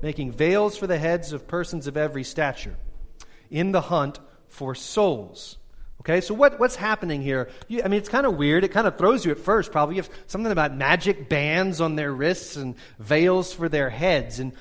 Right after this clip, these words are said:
what's going on here? Quite obviously, we, what we've got here is, is some kind of witchcraft, some kind of use of magic in the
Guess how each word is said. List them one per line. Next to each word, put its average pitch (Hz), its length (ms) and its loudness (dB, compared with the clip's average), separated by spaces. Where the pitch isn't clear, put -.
what's 175 260 0
going 170 300 2
on 160 220 4
here? 135 340 -2
Quite 247 200 6
obviously, 156 480 8
we, 190 120 -4
what 170 200 -2
we've 165 160 0
got 180 240 4
here 131 220 -2
is, 147 100 -2
is 151 220 -6
some 233 500 0
kind 180 380 0
of 131 180 -4
witchcraft, 127 720 -4
some 185 320 -2
kind 160 300 -2
of 127 160 -4
use 165 260 -6
of 131 140 -10
magic 139 420 -2
in 127 160 -4
the 123 220 -6